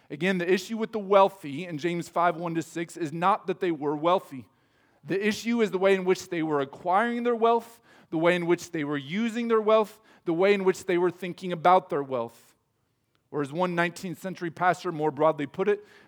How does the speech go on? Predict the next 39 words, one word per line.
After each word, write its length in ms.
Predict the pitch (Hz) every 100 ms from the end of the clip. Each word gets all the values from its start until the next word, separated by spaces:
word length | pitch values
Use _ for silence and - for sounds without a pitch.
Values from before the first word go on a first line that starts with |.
| -
"There 140 | 165
is 120 | 170
no 240 | 160 202 262
sin 420 | - - 233 208
in 140 | 170
merely 300 | 170 190 180
being 260 | 180 165 160
rich. 540 | 185 165 - - - _ _ _ -
Where 160 | 170
sin 320 | 170 - 240
exists 420 | 254 180 190 220 202
among 320 | 185 220 226
the 80 | 165
rich, 280 | 151 160
it 80 | 175
arises 500 | 165 160 196 214 208
from 180 | - 175
the 60 | 160
manner 300 | 165 202 214
in 120 | 185
which 220 | 185 151
wealth 240 | 160 165
is 140 | 156 131
acquired, 560 | - - 185 226 226 - _ - -
the 100 | 151
spirit 440 | - - 202 220
which 200 | 190 -
it 100 | 170
engenders 560 | 151 143 151 185 180 151
in 100 | 143
the 60 |
heart, 360 | 131 175 202 202 _ _ -
and 140 | 147
the 40 |
way 220 | 143 160 180
in 120 | 160
which 200 | 151 -
it's 200 | 120 -
used." 560 | 131 113 98 - -